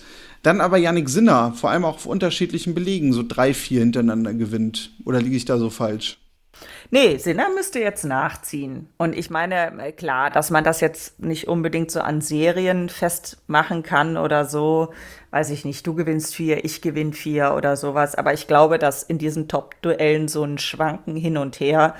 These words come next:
Speaker 2: ähm, schon normal ist, weil eben du halt auch auf die Art deines Gegners reagierst. Was ich aber echt interessant finde, ist, wenn man sich mal anguckt, ähm,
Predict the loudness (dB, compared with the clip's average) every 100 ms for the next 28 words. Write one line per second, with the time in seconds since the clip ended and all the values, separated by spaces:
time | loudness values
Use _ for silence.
0 | -14 -20 -20 -20 -20 _ -6 6 8 10
1 | 8 6 2 -2 -4 -8 -12 -8 0 4
2 | 4 4 0 -4 -8 _ _ _ _ _
3 | _ _ _ _ -12 0 2 4 4 6
4 | 6 6 2 -2 2 6 6 4 4 0
5 | 0 0 0 0 2 0 0 -2 -2 4
6 | 4 4 -2 -2 -4 -6 -4 -6 -4 -2
7 | -2 -4 -4 -2 -2 -6 -14 -20 -16 0
8 | 0 2 -2 0 0 -2 -6 -8 -10 -8
9 | -6 -2 -2 -4 -6 -6 -4 -6 -6 -8
10 | -6 -6 -6 -8 -10 -8 -8 -4 -6 -6
11 | -8 -6 -6 -8 -20 -20 _ _ _ _
12 | _ _ -4 -2 -2 -2 -4 -6 -10 -10
13 | -14